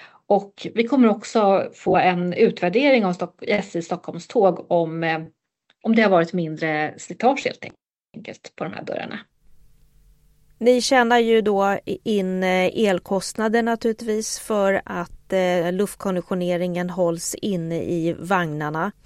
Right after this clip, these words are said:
Speaker 2: Hela oktober ska det också vara, eh, stängt, men är det så varmt i, eh, oktober?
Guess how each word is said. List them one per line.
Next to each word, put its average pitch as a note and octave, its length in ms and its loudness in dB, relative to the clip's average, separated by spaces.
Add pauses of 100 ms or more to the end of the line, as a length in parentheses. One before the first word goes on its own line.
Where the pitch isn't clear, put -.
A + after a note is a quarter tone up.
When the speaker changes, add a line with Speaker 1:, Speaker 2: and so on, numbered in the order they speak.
(680)
Speaker 2:
Hela A3 640 2
oktober G#3 520 0
ska B3+ 200 -2
det A#3 80 0
också A3+ 360 -4
vara, G3+ 760 0
eh, F3 440 -8
stängt, A#3 540 -4
men A3+ 280 -6
är G3 160 -2
det A3 200 -4
så - 240 -2
varmt A3 400 -2
i, G#3+ 240 -4
eh, G#3 260 -4 (260)
oktober? F3+ 500 -4